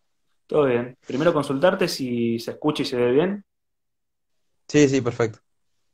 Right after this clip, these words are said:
Speaker 1: Perfecto, bueno, acá también se escucha y se ve bien. Y bueno, eh, consultarte cómo venís llevando la cuarentena y cómo estás haciendo para entrenar.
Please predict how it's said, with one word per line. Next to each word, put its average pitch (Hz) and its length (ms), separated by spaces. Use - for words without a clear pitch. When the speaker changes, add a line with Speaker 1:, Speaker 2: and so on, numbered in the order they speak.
Speaker 1:
Perfecto, 107 400
bueno, 107 240
acá 123 200
también 127 220
se 120 100
escucha 117 300
y - 20
se 117 120
ve 117 80
bien. 139 280
Y - 60
bueno, 156 320
eh, 147 260
consultarte 175 760
cómo 170 280
venís 165 260
llevando 147 460
la 120 160
cuarentena 143 560
y 139 60
cómo 147 200
estás 143 240
haciendo 135 300
para 123 140
entrenar. 120 440